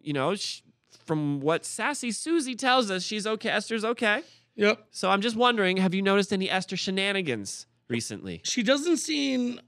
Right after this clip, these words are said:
Speaker 2: um, like an angry spirit.
Speaker 1: No.
Speaker 2: More of a playful spirit.
Speaker 1: Mm-hmm.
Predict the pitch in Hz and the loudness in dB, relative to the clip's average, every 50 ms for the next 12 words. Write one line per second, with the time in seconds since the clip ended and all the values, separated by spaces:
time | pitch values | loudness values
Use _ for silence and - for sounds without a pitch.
0 | _ - 254 233 226 220 220 214 214 214 208 208 202 208 208 208 202 247 _ _ | _ -6 -4 -2 -2 -2 -2 -2 -2 -2 -4 -4 -6 -6 -8 -10 -12 -16 _ _
1 | _ _ _ - - - _ _ _ _ _ _ _ _ _ _ _ _ _ _ | _ _ _ -18 -18 -18 _ _ _ _ _ _ _ _ _ _ _ _ _ _
2 | _ _ _ _ _ _ _ _ _ _ - 233 220 190 196 226 226 233 233 233 | _ _ _ _ _ _ _ _ _ _ -2 -2 -2 0 0 -4 -4 -2 -2 -2
3 | 226 214 202 214 208 - - - - - - - - _ _ _ _ _ _ _ | -2 0 0 -2 -2 -4 -4 -6 -8 -10 -10 -12 -18 _ _ _ _ _ _ _
4 | _ 302 302 220 117 - - - _ _ _ _ _ _ _ _ - - _ _ | _ -4 -2 -2 -2 -4 -6 -14 _ _ _ _ _ _ _ _ -20 -20 _ _
5 | _ _ _ _ - 226 226 240 247 226 254 - - - 240 240 220 196 208 - | _ _ _ _ 0 4 6 6 6 6 4 2 2 2 2 2 2 0 -4 -8
6 | - - - - - - _ - 139 127 135 123 131 | -8 -10 -10 -10 -12 -12 _ -4 -4 -2 0 -2 -2